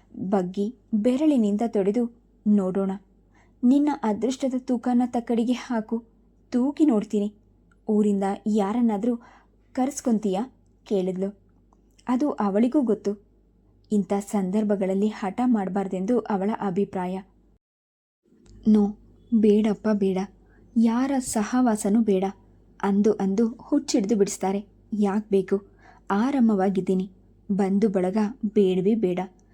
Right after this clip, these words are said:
ಸಹಾನುಭೂತಿ ಸೂಚಿಸೋದ್ರ ಜೊತೆಗೆ ಬುದ್ಧಿ ಇಲ್ಲ. ಕಟ್ಕೊಂಡವನ್ನ ಕಟ್ ಹಾಕೋಕೆ ಗೊತ್ತಿಲ್ಲ. ಇಂಥ ಮಾತುಗಳು ಶುರುವಾಗುತ್ತೆ. ಅದೆಲ್ಲ ಬೇಡ. ಕಡಾಖಂಡಿತವಾಗಿ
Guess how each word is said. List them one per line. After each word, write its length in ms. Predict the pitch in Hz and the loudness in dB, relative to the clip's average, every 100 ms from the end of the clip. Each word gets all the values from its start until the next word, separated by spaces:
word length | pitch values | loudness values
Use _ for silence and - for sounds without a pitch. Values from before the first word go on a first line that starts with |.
| _ - | _ -12
ಸಹಾನುಭೂತಿ 960 | - 262 240 294 294 254 254 269 254 - _ _ - | -4 -2 0 2 2 2 0 0 -2 -4 _ _ -14
ಸೂಚಿಸೋದ್ರ 800 | - - 208 - 226 208 190 202 | -6 -4 -4 -4 -2 0 2 0
ಜೊತೆಗೆ 480 | 196 190 202 233 214 - 208 | 0 -2 0 0 -2 -6 -4
ಬುದ್ಧಿ 360 | 196 214 269 | -2 0 -2
ಇಲ್ಲ. 240 | - 185 190 - _ _ _ - - _ _ _ _ - | 0 0 -2 -8 _ _ _ -20 -20 _ _ _ _ -6
ಕಟ್ಕೊಂಡವನ್ನ 680 | 208 180 - 190 190 180 185 185 - _ | -4 -4 -4 -2 0 -2 -4 -6 -12 _
ಕಟ್ 280 | 247 254 - | 0 0 -4
ಹಾಕೋಕೆ 480 | 226 208 190 185 | -4 -2 -2 -2
ಗೊತ್ತಿಲ್ಲ. 400 | 214 180 180 190 190 - _ _ _ | 0 0 2 0 -2 -10 _ _ _
ಇಂಥ 220 | 285 269 269 | 0 2 2
ಮಾತುಗಳು 560 | 233 208 233 240 214 | 2 2 0 2 2
ಶುರುವಾಗುತ್ತೆ. 680 | 247 226 196 190 180 180 185 - _ - | 2 2 2 2 0 -4 -6 -8 _ -6
ಅದೆಲ್ಲ 280 | 208 185 185 214 | -4 0 0 0
ಬೇಡ. 260 | 196 185 185 - _ _ _ _ | 0 -2 -4 -10 _ _ _ _
ಕಡಾಖಂಡಿತವಾಗಿ 1080 | 240 233 302 262 214 214 214 202 247 233 | -2 0 0 0 0 0 -2 -2 0 -2